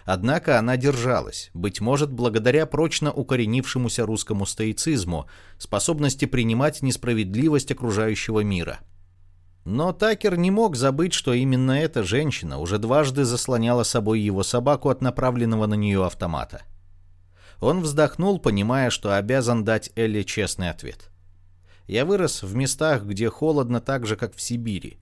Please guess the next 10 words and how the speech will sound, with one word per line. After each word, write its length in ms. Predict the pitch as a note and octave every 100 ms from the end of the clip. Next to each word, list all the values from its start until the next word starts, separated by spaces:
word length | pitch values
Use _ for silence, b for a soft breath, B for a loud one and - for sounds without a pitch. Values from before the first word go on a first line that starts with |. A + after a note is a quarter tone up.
| - - - -
В 120 | A2+
Ролле, 380 | F#3 C#3 C2 -
штат 320 | - - A2+
Северная 500 | - C3 A2 G2 G2
Дакота. 520 | F#2+ G2+ - C#2+ - - - b b
Это 220 | F2+ C3+
у 60 | C3+
самой 320 | - D#3 C3+
канадской 440 | - C3+ A#2+ -
границы». 560 | A2 A#2+ B2+ G#2 -